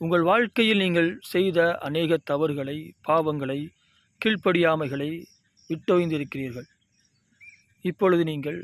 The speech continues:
அன்று இந்த வசனத்தின் அடிப்படையில் உங்கள் கண்களை பிடுங்கியிருந்தால், இன்று நீங்கள் கண்கள் இல்லாதவராக, கால்கள் இல்லாதவர்களாக, கைகள் இல்லாதவர்களாக இருந்திருப்பீர்கள். அப்படியானால், கர்த்தர் உங்களிடத்தில் ஒரு தவறை சுட்டி காண்பிக்கிற பொழுது,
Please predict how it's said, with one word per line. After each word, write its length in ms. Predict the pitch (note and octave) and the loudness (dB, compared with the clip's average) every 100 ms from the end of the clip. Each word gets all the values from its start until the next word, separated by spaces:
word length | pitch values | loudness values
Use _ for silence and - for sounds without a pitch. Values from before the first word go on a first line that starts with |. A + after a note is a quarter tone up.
| - | -14
அன்று 400 | - D#3 F#3 D#3 D#3+ F#3 _ - - _ _ _ _ _ _ _ - - _ - | -6 -2 0 -2 -4 -8 _ -20 -20 _ _ _ _ _ _ _ -20 -20 _ -10
இந்த 180 | E3 E3 | -2 0
வசனத்தின் 440 | F3 A3+ G3+ G#3 | 0 -2 0 0
அடிப்படையில் 540 | G3 E3+ F3+ E3 E3+ F3+ - - | 0 0 2 2 2 -2 -8 -10
உங்கள் 300 | D#3+ D#3 D#3 | -2 -2 0
கண்களை 320 | F3+ F#3+ F3+ | 0 0 0
பிடுங்கியிருந்தால், 800 | D#3+ D#3+ E3 D3+ C#3+ C3+ D3+ F3+ - _ _ _ - - _ | 0 -2 -2 -4 -4 -6 -8 -10 -16 _ _ _ -20 -20 _
இன்று 260 | E3 E3 F3+ | -4 0 0
நீங்கள் 340 | D#3+ D#3 D#3 D#3 - | 0 -2 -2 -4 -6
கண்கள் 340 | D#3 F3+ F#3 | -2 0 0
இல்லாதவராக, 600 | E3 E3 D#3+ D#3 D3 C3+ D3 D#3 E3+ _ _ _ - - | 2 2 2 2 0 2 -2 -2 -8 _ _ _ -20 -18
கால்கள் 480 | - D#3+ F#3 F#3+ F3 | -2 2 2 4 2
இல்லாதவர்களாக, 600 | D#3+ D#3 D#3 C#3+ C#3+ B2+ D3+ D#3 E3+ | 2 2 2 0 -4 -2 -4 -4 -8
கைகள் 380 | - E3+ G#3 G#3 | -4 -2 2 2
இல்லாதவர்களாக 440 | E3+ E3+ E3 D#3+ D#3+ | 4 4 4 4 2
இருந்திருப்பீர்கள். 600 | D3 C#3+ B2+ C#3 B2+ C#3+ _ _ _ _ _ _ - - - | -2 -6 -8 -10 -12 -16 _ _ _ _ _ _ -20 -20 -8
அப்படியானால், 640 | D#3 - D#3+ C#3+ C3+ D3+ - _ - - _ _ | -6 0 0 0 -2 -6 -10 _ -20 -20 _ _
கர்த்தர் 340 | - G3+ B3+ A#3+ | -2 2 4 6
உங்களிடத்தில் 420 | G#3 F#3+ G3+ F3+ | 4 0 2 2
ஒரு 80 | E3+ | 2
தவறை 280 | E3 F3 F#3+ | 2 2 2
சுட்டி 280 | - D3 F#3 | 0 -4 -2
காண்பிக்கிற 440 | E3+ E3 D#3 C#3+ | 0 -2 -4 -6
பொழுது, 300 | C3+ C3 D3 | -6 -8 -10